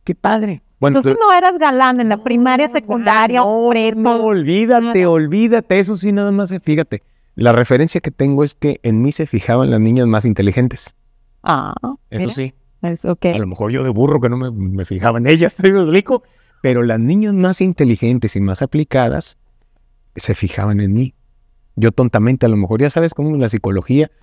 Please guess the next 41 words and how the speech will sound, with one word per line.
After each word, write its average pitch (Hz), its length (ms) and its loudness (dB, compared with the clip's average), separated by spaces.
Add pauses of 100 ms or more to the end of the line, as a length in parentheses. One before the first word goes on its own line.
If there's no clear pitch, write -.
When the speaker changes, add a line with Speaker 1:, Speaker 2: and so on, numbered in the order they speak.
(120)
Speaker 1:
me 104 80 -2
gustaba 127 320 2
la 123 100 0
que - 100 -4
me 90 120 0
bateaba 120 640 -2
o 110 120 -2
me... 98 140 -4 (340)
¿sí 147 120 -4
me 170 80 6
explico? 151 420 6 (320)
Speaker 2:
<laughs> - 320 -2
Speaker 1:
Exactamente. - 580 2
Speaker 2:
¿Cuál 285 200 8
fue 320 140 8
tu 320 160 -2
peor 277 200 6
bateada? 233 800 6 (400)
¿O 220 200 0
cuál 233 200 2
ha 277 80 4
sido 277 280 -2
Speaker 1:
Es 254 40 -4
que, 233 60 2
Speaker 2:
tu 196 40 0
Speaker 1:
¿sabes 208 260 2
Speaker 2:
peor - 20 2
Speaker 1:
qué? 202 160 4
Speaker 2:
bateada? 156 200 0
Speaker 1:
La 143 60 2
verdad 151 260 2
sí 196 100 -4
son 190 180 -4
cositas 190 520 -4
tristes, 180 480 -2
la 123 160 0
neta, 240 360 4
Speaker 2:
Ay, 302 80 0
¿qué 156 40 -2
Speaker 1:
Emilia. 277 260 0
Speaker 2:
tiene? 330 280 0